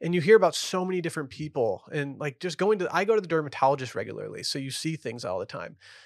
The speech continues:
Like, I feel like Botox has almost gotten to the point where, like, it's not,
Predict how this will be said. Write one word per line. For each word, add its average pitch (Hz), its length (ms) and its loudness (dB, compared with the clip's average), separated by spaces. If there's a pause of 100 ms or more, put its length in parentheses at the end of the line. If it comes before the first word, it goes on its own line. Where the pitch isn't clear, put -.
Like, 170 220 0
I 165 80 6
feel 226 220 4
like 180 160 0
Botox 156 460 4
has 143 100 -4
almost 170 320 -2
gotten 156 300 2
to 151 100 -2
the 139 80 -2
point 151 380 -4
where, 139 500 2 (340)
like, 147 260 0
it's 175 200 0
not, 175 240 4